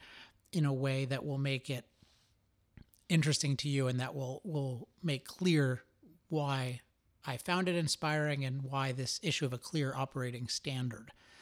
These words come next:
is so central. So this weekend was something called the Abu Dhabi Combat Club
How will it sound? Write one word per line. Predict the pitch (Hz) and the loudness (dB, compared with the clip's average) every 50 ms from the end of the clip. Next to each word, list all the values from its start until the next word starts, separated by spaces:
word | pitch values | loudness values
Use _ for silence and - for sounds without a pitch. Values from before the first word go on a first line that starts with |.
| - - - - _ _ _ | -20 -20 -20 -20 _ _ _
is | - 147 120 | -2 0 0
so | - - 147 131 120 | 2 0 0 0 0
central. | 123 - - 131 127 120 - - 98 - - - _ _ _ _ _ _ - - - - - - _ | 0 0 0 -2 -4 -6 -8 -10 -12 -14 -16 -20 _ _ _ _ _ _ -20 -20 -20 -20 -20 -20 _
So | - - 170 | -4 -2 -2
this | 156 180 247 - - 233 | -2 0 2 2 2 2
weekend | 190 196 190 - - 175 170 160 156 143 | 0 -2 -2 0 0 0 2 2 2 2
was | 147 139 143 135 127 - | 0 0 0 0 0 0
something | - 170 156 143 - - 139 135 135 | 0 0 0 0 0 0 0 0 0
called | - - - 151 135 135 127 127 | -2 -2 0 0 0 0 -4 -6
the | - 139 123 131 - - - - | -8 -8 -8 -8 -10 -8 -2 0
Abu | 165 165 156 165 | 2 4 4 4
Dhabi | 151 147 151 147 143 139 139 127 - | 4 4 4 4 4 2 2 0 -2
Combat | - - 156 147 147 143 135 139 135 - - _ _ | -4 -2 0 2 4 4 4 2 0 -2 -4 _ _
Club | - - - 151 143 139 135 135 127 127 120 | -12 -6 -2 0 0 0 0 -2 -2 -6 -8